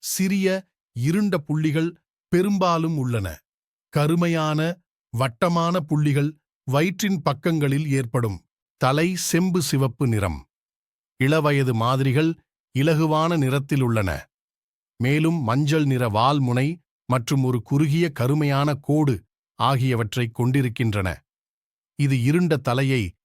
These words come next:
வெளிர் நிற செதில்களிலிருந்து பிரிக்கிறது. இந்த கிளை இனமானது அமெரிக்காவில் வாஷிங்டன், மேரிலாந்து, வர்ஜீனியா, கிழக்கு டெக்சாஸ்,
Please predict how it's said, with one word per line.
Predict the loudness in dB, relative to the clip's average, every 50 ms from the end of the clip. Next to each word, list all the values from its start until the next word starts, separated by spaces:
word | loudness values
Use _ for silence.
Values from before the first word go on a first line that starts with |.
| _ _ _
வெளிர் | -4 0 0 2 4 2 2 2
நிற | 2 2 2 0 0 0 0
செதில்களிலிருந்து | 0 2 2 2 2 2 2 2 2 2 2 2 2 0 0 0 -2 0
பிரிக்கிறது. | 0 0 0 0 0 -2 -2 -2 -2 -2 -4 -6 -8 _ _ _ _ _ _ _ -2
இந்த | 0 0 0 0
கிளை | 0 0 0 0 2 2 0
இனமானது | 0 0 0 0 0 0 0 0 0 0 0 -2 -6 _ _ _ _ _ -4
அமெரிக்காவில் | -2 0 2 2 0 0 -2 -2 -2 -2 0 0 0 -2 -2 -4
வாஷிங்டன், | -4 -2 0 0 0 0 0 0 0 0 0 0 -2 -4 -6 -10 _ _ _ _ _ _ -6 -4
மேரிலாந்து, | 0 0 0 2 2 0 0 0 0 0 0 0 0 0 -2 -2 -4 _ _ _ _ _ -10 -4 -2
வர்ஜீனியா, | 0 0 0 0 0 0 0 2 2 0 0 0 -2 -2 -4 -8 _ _ _ _ _ _
கிழக்கு | _ 0 0 2 2 0 -2 -4 -4
டெக்சாஸ், | -4 -2 -4 -6 -4 -4 -2 -2 0 0 0 -2 -4 -6